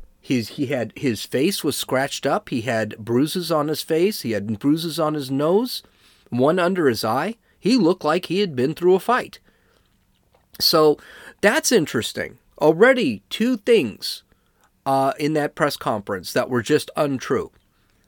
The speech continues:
And then there's the last and final piece. The Georgia Bureau of Investigation, uh, said that they were still continuing their investigation and had not come up with a determination on whether Rolfe's shooting was legit or not.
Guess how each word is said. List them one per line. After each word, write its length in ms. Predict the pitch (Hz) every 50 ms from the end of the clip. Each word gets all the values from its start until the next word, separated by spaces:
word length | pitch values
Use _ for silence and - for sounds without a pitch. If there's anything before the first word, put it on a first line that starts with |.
| _ _ - - - - -
And 160 | - 202 208
then 180 | 208 254 269 254
there's 220 | 262 247 226 202
the 120 | - 180 175
last 420 | 165 170 175 190 196 196 - -
and 140 | 170 151 -
final 360 | - 170 175 190 185 170 156
piece. 500 | - - - 139 113 110 127 - - -
The 240 | - - 156 160 156
Georgia 540 | 131 - 180 196 226 202 196 202 175 139 -
Bureau 420 | - 120 147 170 175 185 185 180
of 100 | 170 160
Investigation, 1120 | 151 147 147 139 156 180 202 - - 151 135 151 170 208 - - - - 110 110 123 160 - _ _ _ _ _ _ - - - - - - - _ -
uh, 200 | 175 175 185 190
said 300 | 185 - - 214 208 196
that 160 | 208 202 202
they 140 | - 214 233
were 100 | 220 214
still 260 | - - - 262 262
continuing 600 | - 254 233 202 - 247 240 233 226 226 220 208
their 160 | 196 202 196
investigation 880 | 190 185 180 185 180 - - 180 170 180 190 233 247 - - 165 170 175 -
and 180 | - 180 160
had 180 | 170 190 180 165
not 320 | 156 156 165 202 - -
come 260 | - - 196 202 196
up 200 | 190 196 - _
with 140 | 190 180 -
a 60 | 180
determination 1040 | 156 - 165 - - 180 190 196 185 185 185 196 254 302 - - - 151 117 98 - _ _ _ _ _ _
on 240 | 143 147 147 147 147
whether 420 | 139 151 147 143 143 135 127 123
Rolfe's 440 | - - 127 139 135 135 127 - -
shooting 580 | - - - - 156 139 131 127 110 101 98 - _ _ _ _ _ _ _
was 260 | - 135 139 117 117 127
legit 400 | 139 127 110 - 127 123 117 - -
or 100 | 117 107
not. 280 | 104 104 98 85 -